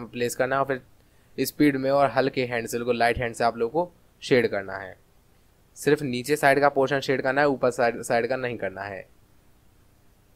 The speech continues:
तो ये मैंने यहाँ पर shade कर लिया। मैं थोड़ा dark कर देता हूँ, शायद आपको clearly show ना हो रहा हो, इसलिए मैं dark कर देता हूँ।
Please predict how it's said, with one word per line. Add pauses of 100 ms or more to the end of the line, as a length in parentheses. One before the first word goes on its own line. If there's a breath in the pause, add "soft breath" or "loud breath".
(2500)
तो
ये
मैंने
यहाँ
पर
shade
कर
लिया।
मैं
थोड़ा
dark
कर
देता
हूँ,
शायद
आपको
clearly
show
ना
हो
रहा
हो,
इसलिए
मैं
dark
कर
देता
हूँ।